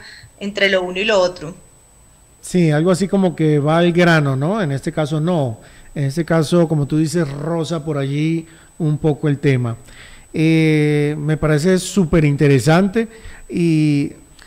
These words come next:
Speaker 2: si la, la, la gente que te está escuchando en esta entrevista te quisiera comprar el libro, ¿cómo te contacta?
Speaker 1: Me puede contactar a través de redes sociales, me encuentran en Instagram o en Facebook como,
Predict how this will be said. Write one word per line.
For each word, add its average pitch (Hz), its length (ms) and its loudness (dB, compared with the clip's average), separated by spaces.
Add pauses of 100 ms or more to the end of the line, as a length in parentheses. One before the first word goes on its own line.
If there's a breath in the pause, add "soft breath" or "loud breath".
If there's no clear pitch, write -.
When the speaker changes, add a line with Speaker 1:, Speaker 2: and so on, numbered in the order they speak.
(160 soft breath)
Speaker 2:
si - 240 0
la, 170 160 6
la, 180 440 2
la 190 160 4
gente 202 240 4
que 233 80 2
te 196 80 -2
está 180 140 0
escuchando 170 600 0
en 160 100 -2
esta 156 160 -4
entrevista 151 920 -2
te 139 100 -4
quisiera 143 340 -2
comprar 143 400 -4
el 156 140 -2
libro, 139 680 2 (200)
¿cómo 185 240 0
te 175 100 -2
contacta? 123 560 -6 (1400 loud breath)
Speaker 1:
Me 233 160 -2
puede 226 720 0
contactar 240 540 0
a 196 100 0
través 233 360 0
de 196 120 -2
redes 233 280 -4
sociales, 226 560 -2
me 262 100 0
encuentran 208 500 -4
en 226 160 -4
Instagram 247 680 -2
o 233 60 -2
en 190 120 -6
Facebook 190 460 -4
como, 208 560 0